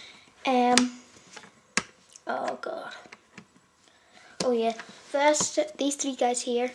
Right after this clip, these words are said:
are on the bad team, and them three guys there are on the good team. So yeah,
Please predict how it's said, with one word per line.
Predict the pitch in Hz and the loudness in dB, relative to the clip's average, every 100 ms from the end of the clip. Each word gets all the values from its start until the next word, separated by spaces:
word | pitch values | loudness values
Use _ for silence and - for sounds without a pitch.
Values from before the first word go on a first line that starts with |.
| - - - _ - | -10 -20 -20 _ -4
are | |
on | 240 226 | -2 -2
the | |
bad | 226 226 233 | -4 -4 -4
team, | - 233 | -2 0
and | 226 | 0
them | 233 226 | 0 -4
three | 240 | -4
guys | 233 240 - | -2 0 2
there | 240 233 | 2 4
are | |
on | 240 | 2
the | 240 | 4
good | 311 - | 2 2
team. | 240 - - - - - - - - - - - - - - - _ | -4 -6 -16 -18 -20 -20 -20 -20 -20 -20 -18 -18 -18 -20 -20 -20 _
So | - 285 | 4 8
yeah, | 233 | 8